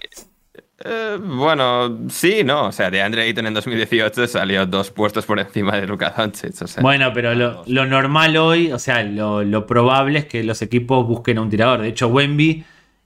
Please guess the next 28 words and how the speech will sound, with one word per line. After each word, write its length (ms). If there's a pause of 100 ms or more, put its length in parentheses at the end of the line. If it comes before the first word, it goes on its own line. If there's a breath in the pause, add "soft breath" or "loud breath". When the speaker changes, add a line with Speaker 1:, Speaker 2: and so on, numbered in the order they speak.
(120)
Speaker 2:
eh, 340
lo, 460
lo 140
eligen 360
también 360 (140)
no 180
por 140
lo 120
que 100
hace 520
abajo 400
del 140
aro, 460 (280)
sino 320
por 120
lo 120
que 80
hace 180
afuera 480
del 160
aro. 320 (540)
Le 100
suma 240
muchos 300
Speaker 1:
Sí, 120
la, 120
Speaker 2:
puntos. 220
Speaker 1:
la, 80